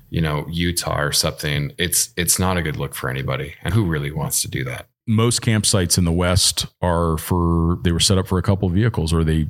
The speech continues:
Speaker 2: started off for a couple
Speaker 1: Isn't
Speaker 2: of
Speaker 1: it
Speaker 2: vehicles.
Speaker 1: eight vehicles in the, in most of the West, if you're on public lands, that anything more than that actually require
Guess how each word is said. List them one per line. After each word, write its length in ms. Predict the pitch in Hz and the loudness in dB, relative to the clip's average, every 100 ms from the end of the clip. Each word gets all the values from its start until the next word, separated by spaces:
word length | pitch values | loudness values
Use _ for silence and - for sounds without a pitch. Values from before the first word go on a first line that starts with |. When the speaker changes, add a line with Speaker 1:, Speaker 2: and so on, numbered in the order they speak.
| - | -4
Speaker 2:
started 340 | - 98 92 | 0 2 2
off 220 | 87 92 | 2 0
for 140 | - 92 | 0 0
a 20 | |
couple 260 | - 90 90 | 0 0 0
Speaker 1:
Isn't 140 | 170 | 2
Speaker 2:
of 60 | 104 | 2
Speaker 1:
it 20 | |
Speaker 2:
vehicles. 260 | - 92 | 0 0
Speaker 1:
eight 260 | 110 123 120 | 0 0 0
vehicles 640 | 113 113 113 117 110 107 | 0 0 0 -2 0 0
in 120 | 101 101 | 0 0
the, 240 | 104 104 - | -2 -4 -4
in 400 | 101 98 98 90 _ - | -2 0 -2 -4 _ -6
most 500 | 104 98 98 98 - | -2 0 0 0 0
of 80 | 98 | 0
the 80 | |
West, 340 | 90 92 92 - | 0 0 0 -2
if 140 | 90 | -2
you're 120 | 95 | -2
on 120 | 92 90 | -2 -2
public 420 | - 90 92 - | -2 -2 -2 -2
lands, 380 | 90 90 90 - | -2 0 0 -2
that 140 | 87 | -2
anything 420 | 90 90 87 92 85 | -2 -2 -2 -2 0
more 160 | 85 | 0
than 160 | 87 87 | 0 -2
that 200 | 82 82 | -2 -2
actually 440 | 78 82 - 82 | -2 -2 -2 -2
require 720 | 78 78 - 80 80 80 78 | -4 -4 -4 -2 0 -2 -4